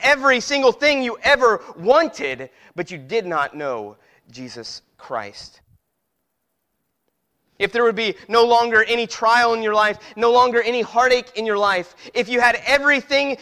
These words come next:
you ever wanted, your life was easy and full of happiness, you gained what it seemed like the whole world, but you lost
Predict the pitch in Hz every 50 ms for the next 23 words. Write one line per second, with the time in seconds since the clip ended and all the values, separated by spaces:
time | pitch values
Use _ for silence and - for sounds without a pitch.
0 | - - 220 240 233 180 226 269 285 269 285 285 277 262 - - 196 254 269 262
1 | 254 247 247 240 247 - - 214 254 254 262 262 262 254 - 247 247 214 185 -
2 | 254 277 285 285 254 247 294 285 285 285 - - - - 226 226 220 - - 277
3 | 294 302 302 294 269 277 285 294 285 285 262 240 214 185 156 - - - _ _
4 | _ _ - - 208 254 269 196 208 262 277 302 302 302 269 247 262 254 240 -
5 | - - 285 311 294 269 269 277 285 277 - - 247 214 - - - - 311 302
6 | 302 311 294 269 247 269 269 262 240 196 156 135 117 107 107 - _ _ _ _
7 | _ - 175 156 - 160 139 143 156 170 175 175 175 - _ _ _